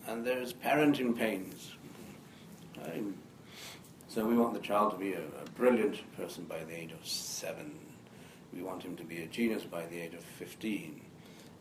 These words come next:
And we want him to conquer the world by the age of twenty-five. That ain't happening. That's just a myth within a myth within a myth. It doesn't happen. Because you have,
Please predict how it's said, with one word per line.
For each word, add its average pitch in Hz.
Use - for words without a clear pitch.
And 110
we 117
want 120
him 120
to 117
conquer 123
the 117
world 131
by 120
the 120
age 123
of 120
twenty-five. 120
That 117
ain't 120
happening. 98
That's -
just -
a -
myth 107
within 107
a 98
myth 110
within 101
a -
myth. 107
It -
doesn't 113
happen. 117
Because 101
you 113
have, 113